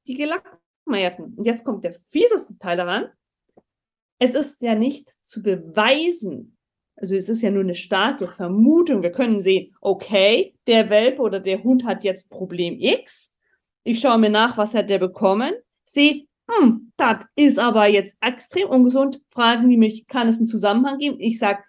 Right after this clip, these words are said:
ja, es kann einen Zusammenhang geben. Ich kann nicht beweisen,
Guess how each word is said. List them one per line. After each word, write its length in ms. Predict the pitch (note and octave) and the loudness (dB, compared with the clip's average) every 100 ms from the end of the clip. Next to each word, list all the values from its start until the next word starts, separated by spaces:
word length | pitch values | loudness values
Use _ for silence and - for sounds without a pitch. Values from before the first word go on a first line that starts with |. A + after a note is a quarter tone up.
| _ | _
ja, 220 | F#3 F#3 | -2 0
es 260 | A3+ A3+ - | -2 -8 -16
kann 440 | - - D#4 E4 D#4+ | -14 -4 -2 -2 -4
einen 320 | G#3 G3+ G3 | -2 -2 -2
Zusammenhang 560 | F#3+ F3+ F3+ F3 F#3 E3+ | -6 -6 -4 -4 -6 -6
geben. 320 | D#3+ D#3+ - _ _ | -8 -10 -12 _ _
Ich 120 | A3+ | -8
kann 220 | A3+ G#3 | -2 2
nicht 300 | B3 E4+ - | 2 0 -2
beweisen, 640 | A#3+ G3 F#3+ G3 C4 B3 | -2 2 2 0 -2 -8